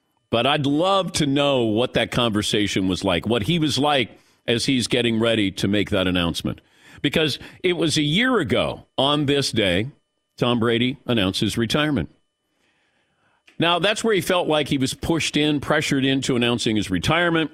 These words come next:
And then we know forty days later, he announced that he was coming back. I started to look at the other dates, you know, February first for Tom Brady.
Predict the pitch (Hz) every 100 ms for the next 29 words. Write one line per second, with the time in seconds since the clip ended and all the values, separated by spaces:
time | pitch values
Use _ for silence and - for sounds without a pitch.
0 | - 104 113 117 113 120 107 110 104 -
1 | 113 107 98 92 90 90 80 80 - 90
2 | 85 80 - 80 80 78 - 80 76 76
3 | 127 80 - _ _ _ _ - - 135
4 | - 240 240 147 147 156 113 120 143 143
5 | 113 - - - 135 135 - - - _
6 | _ - 113 110 - - 165 156 139 135
7 | 117 - 143 117 90 - 113 - 120 110
8 | 107 110 92